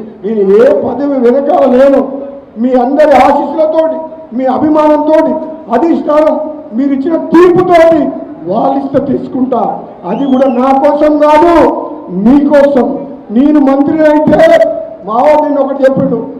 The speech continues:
"నువ్వు హోంమంత్రి కావాలన్నాడు." అరే అట్లా అనకురా బాబు, నేను హోంమంత్రి అంటే టీఆర్ఎస్ అందరూ జైలు పోతారని చెప్పిండు. కొంపదీసి హోంమంత్రి అయితే మాత్రం ఫస్ట్ జగదీశ్వర్ రెడ్డిని లోపడేస్తా. టీఆర్ఎస్ వాళ్ళు భయపడుతున్నారంట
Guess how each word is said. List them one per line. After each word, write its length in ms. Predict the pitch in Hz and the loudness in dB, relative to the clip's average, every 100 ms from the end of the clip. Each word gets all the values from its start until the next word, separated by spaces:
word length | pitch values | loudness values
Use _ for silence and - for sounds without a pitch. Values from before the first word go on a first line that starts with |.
| 226 | -8
"నువ్వు 240 | 240 185 | -6 -2
హోంమంత్రి 460 | 254 285 269 254 240 | -2 0 0 -2 0
కావాలన్నాడు." 600 | 226 226 220 196 165 156 - - | 0 0 -2 -6 -8 -12 -16 -16
అరే 120 | 254 262 | -6 -4
అట్లా 220 | 240 - | -2 -4
అనకురా 320 | 269 269 269 | -6 -2 -2
బాబు, 320 | 240 240 285 | 0 0 0
నేను 280 | 277 269 240 | 0 -2 0
హోంమంత్రి 460 | 277 277 285 285 277 | 2 2 0 0 0
అంటే 280 | 277 269 | 0 0
టీఆర్ఎస్ 340 | 247 262 269 262 | 2 2 2 2
అందరూ 280 | 240 247 247 | 0 -2 -4
జైలు 220 | 233 226 | -2 -2
పోతారని 380 | 214 220 202 202 | -2 -4 -4 -6
చెప్పిండు. 460 | - - - - - - - - - - - - - - - - 220 | -8 -12 -14 -20 -20 -20 -20 -20 -20 -20 -18 -16 -16 -16 -18 -6 -2
కొంపదీసి 560 | 277 - 339 330 311 | 0 0 2 2 4
హోంమంత్రి 480 | 311 285 285 294 285 | 4 6 6 4 2
అయితే 280 | 262 269 254 | 2 2 2
మాత్రం 500 | 254 247 226 240 - - - - | 2 2 2 0 -4 -10 -16 -6
ఫస్ట్ 320 | 285 - - | -4 -2 -2
జగదీశ్వర్ 460 | 277 285 311 311 311 | 0 2 2 0 0
రెడ్డిని 240 | 262 285 | 0 2
లోపడేస్తా. 520 | 262 240 233 226 - 196 - - - - - - - - - 427 - - 1077 - 1017 - - 1077 988 960 - - - 1077 - 1077 - - - - - - - - - - - - - - | 2 2 0 -4 -8 -14 -16 -18 -18 -18 -16 -14 -12 -12 -12 -14 -16 -16 -12 -12 -10 -10 -10 -12 -14 -16 -18 -20 -20 -20 -20 -20 -20 -20 -20 -20 -20 -20 -20 -20 -20 -20 -20 -20 -20 -8
టీఆర్ఎస్ 520 | 277 302 311 311 320 | 0 2 4 4 4
వాళ్ళు 160 | 294 269 | 2 2
భయపడుతున్నారంట 600 | 294 302 311 311 311 | 2 4 4 4 2